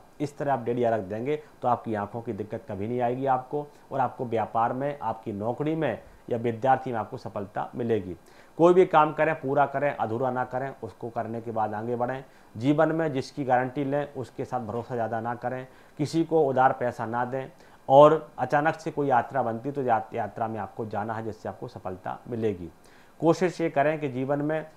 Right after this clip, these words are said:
साझेदारी के साथ यदि काम करते हैं तो उसमें आपको सफलता ज़्यादा मिलेगी, और कहीं ना कहीं जीवन में निराश ना रहें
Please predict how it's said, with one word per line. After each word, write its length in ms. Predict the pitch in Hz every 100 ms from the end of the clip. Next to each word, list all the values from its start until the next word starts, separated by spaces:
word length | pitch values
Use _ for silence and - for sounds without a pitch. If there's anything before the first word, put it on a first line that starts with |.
| -
साझेदारी 640 | - - 127 156 143 135 143
के 120 | 135
साथ 260 | 135 131 131
यदि 160 | 123
काम 240 | 120 113 110
करते 340 | 107 95 120
हैं 200 | 117 147 - -
तो 60 | 139
उसमें 240 | 123 135
आपको 220 | 120 110 117
सफलता 420 | 107 95 98 107
ज़्यादा 280 | 104 101 113
मिलेगी, 480 | 117 123 120 135 - - - -
और 260 | 139 143 147
कहीं 180 | 127 147
ना 120 | 143
कहीं 260 | 139 131
जीवन 300 | 117 117 131
में 260 | 131 143 139 127
निराश 400 | 117 131 139 -
ना 100 | 117
रहें 260 | 107 87